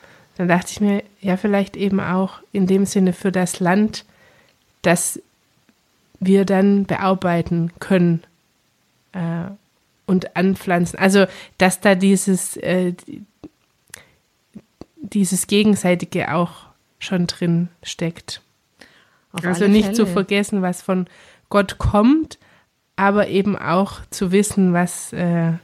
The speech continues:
Speaker 1: genau an Arbeit drin steckt. <laughs> Und, ja.
Speaker 2: Und dieses Land, das ja, wie gesagt, siebenmal am Anfang erwähnt wird, ist natürlich auch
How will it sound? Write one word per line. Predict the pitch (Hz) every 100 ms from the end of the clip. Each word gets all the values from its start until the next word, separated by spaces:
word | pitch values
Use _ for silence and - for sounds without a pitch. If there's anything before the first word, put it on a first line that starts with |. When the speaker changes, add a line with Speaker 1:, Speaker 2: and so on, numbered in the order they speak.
| _
Speaker 1:
genau | - 180 180
an | 165
Arbeit | - 160 165 170 156 - - _ -
drin | - 170 165
steckt. | - - 156 - - - -
<laughs> | -
Und, | 226 - - - _ -
ja. | 180 175 226 - _ _ - - - - - - - _ _ _ - - - - - - -
Speaker 2:
Und | 208 160 - _ _
dieses | 226 190 190 180 -
Land, | 180 165 214 240
das | 214 202 - - -
ja, | 190
wie | 180 190
gesagt, | 190 185 -
siebenmal | 190 196 190 185
am | 170 -
Anfang | 185 190 180
erwähnt | 175 165 175 220 226
wird, | 208 214 - - - - - - - _ -
ist | 196 202
natürlich | 196 208 208 208 -
auch | 180 202 -